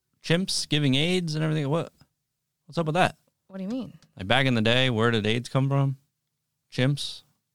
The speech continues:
Speaker 2: I
Speaker 1: I
Speaker 2: don't
Speaker 1: think. I think.
Speaker 2: It's because, no, humans used to fuck chimps.
Speaker 1: Uh,
Speaker 2: Not chimps
Speaker 1: ooh.
Speaker 2: fucking humans. Or maybe they did. I don't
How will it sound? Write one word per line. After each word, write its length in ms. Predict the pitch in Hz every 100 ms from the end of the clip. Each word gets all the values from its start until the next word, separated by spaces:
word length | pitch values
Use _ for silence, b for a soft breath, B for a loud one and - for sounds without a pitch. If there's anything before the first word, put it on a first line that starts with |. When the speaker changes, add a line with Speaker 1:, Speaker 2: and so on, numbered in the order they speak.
| _ _ _ _ _ _ _ _ _ _ _
Speaker 2:
I 80 | 147
Speaker 1:
I 40 |
Speaker 2:
don't 100 | -
Speaker 1:
think. 160 | 131 - -
I 20 |
think. 320 | 104 101 123 - 208
Speaker 2:
It's 120 | 214
because, 400 | 269 285 285 - -
no, 160 | 220 190
humans 500 | 156 - 254 240 202
used 140 | 208
to 60 | 165
fuck 280 | - 202 - _ -
chimps. 480 | - 196 131 - - -
Speaker 1:
Uh, 360 | 90 87 53
Speaker 2:
Not 100 | -
chimps 380 | - - 160 113
Speaker 1:
ooh. 40 | -
Speaker 2:
fucking 360 | 214 - 156 -
humans. 460 | 208 156 - - - _ _ _ _ _ -
Or 60 |
maybe 200 | 175 214
they 100 | 190
did. 160 | 190 196
I 80 |
don't 120 | 156